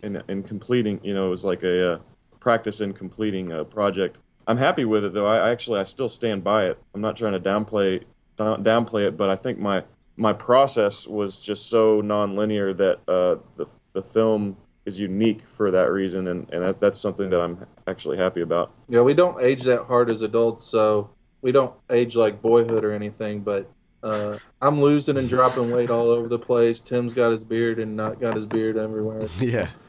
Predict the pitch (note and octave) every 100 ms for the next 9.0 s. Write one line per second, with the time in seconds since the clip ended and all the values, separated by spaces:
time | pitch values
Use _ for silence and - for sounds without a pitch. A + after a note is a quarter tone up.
0 | - _ - - D#3 - E3 - E3+ -
1 | D#3 C#3+ C3 B2 B2 C3+ B2+ C3+ - -
2 | - B2+ - _ - B2 G#2+ C#3+ E3 D#3+
3 | C3 A#2 A2 G#2+ G#2+ G#2 G2+ F#2 F2+ E2+
4 | E2+ - _ _ B2 B2 A#2+ - A2 G#2+
5 | - A2 E2+ G2 F#2+ F2+ F2+ - F2 E2+
6 | G2 D#2+ D#2 E2 E2 E2+ E2 D#2+ E2 E2
7 | F2 B2+ A#2+ A2 A#2 G2 C#3+ C#3+ B2 A2+
8 | - - A#2 D3 D3 - B2+ A#2 A2+